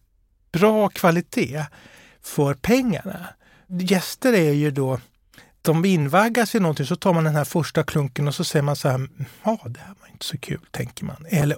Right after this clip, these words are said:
"Wow, vad gott", säger man spontant. Och det är det som jag, om man ändå lägger alla de här pengarna och allt det här jobbet, så vill man ju få det både vad det gäller maten och drycken, att man får den reaktionen.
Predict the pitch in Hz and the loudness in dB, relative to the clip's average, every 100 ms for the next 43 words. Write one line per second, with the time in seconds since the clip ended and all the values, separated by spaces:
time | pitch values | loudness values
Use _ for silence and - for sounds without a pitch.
0 | - 160 156 247 135 127 139 131 262 - | -4 -2 2 4 2 -2 -2 2 0 -2
1 | - - 139 135 139 - 196 285 233 - | -6 -4 -2 -2 -4 -2 -2 0 -2 -4
2 | - _ - - - - _ _ 185 156 | -20 _ -20 -20 -20 -20 _ _ -4 2
3 | 214 180 277 269 - 196 175 156 175 190 | 2 4 4 4 2 0 2 0 0 0
4 | 196 190 220 233 226 233 160 139 131 151 | 2 0 0 0 2 2 2 0 -4 -4
5 | 139 139 143 139 127 135 139 151 147 - | -2 -2 -2 -4 -4 -2 -2 -2 -4 -4
6 | 165 175 240 240 220 208 - 135 127 139 | -2 2 2 2 0 0 -2 -4 -2 -2
7 | 160 151 190 208 196 151 127 120 123 131 | -2 -2 0 0 2 2 0 -2 -4 -4
8 | 135 - 135 131 185 220 - 127 120 135 | -6 -6 -6 -2 0 -2 -2 -2 -2 -4
9 | 127 143 135 127 131 - - 240 - - | -4 -4 -4 -6 -8 -6 -2 -2 -2 -8
10 | 185 | -10